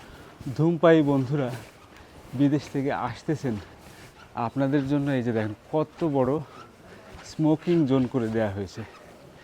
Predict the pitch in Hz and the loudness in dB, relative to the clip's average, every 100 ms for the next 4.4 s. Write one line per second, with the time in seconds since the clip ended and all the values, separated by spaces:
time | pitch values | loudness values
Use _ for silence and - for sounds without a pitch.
0 | - - - - 135 139 131 113 101 95 | -20 -20 -20 -6 2 4 6 2 0 -8
1 | - - - - - - - - - 131 | -12 -20 -20 -20 -20 -20 -20 -20 -14 -6
2 | 127 147 135 160 160 165 180 170 165 170 | 0 2 4 4 4 2 0 -2 0 2
3 | 165 160 - 170 170 180 160 160 160 165 | 2 2 2 0 2 0 2 2 2 2
4 | 156 143 156 | 2 2 0